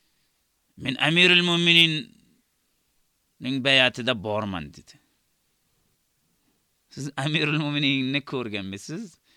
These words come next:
Amirul Mu'mininga bay'at berganmisiz? Siz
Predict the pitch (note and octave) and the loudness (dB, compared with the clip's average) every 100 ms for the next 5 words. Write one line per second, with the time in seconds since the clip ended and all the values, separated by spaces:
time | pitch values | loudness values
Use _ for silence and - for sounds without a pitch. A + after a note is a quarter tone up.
0 | _ _ - E3 F#3 F3 D#3 D3+ D3+ D3 | _ _ -4 -2 0 0 -2 -2 -2 -2
1 | C#3+ D3 C#3+ C#3 B2+ B2+ A#2+ E2+ A2 G#2 | -2 -4 -4 -2 2 4 4 2 0 0
2 | F2 F2+ A#2 - G3 - _ _ _ _ | -4 -8 -12 -12 -12 -14 _ _ _ _
3 | _ _ _ _ _ - - A3+ D#3+ | _ _ _ _ _ 0 6 6 6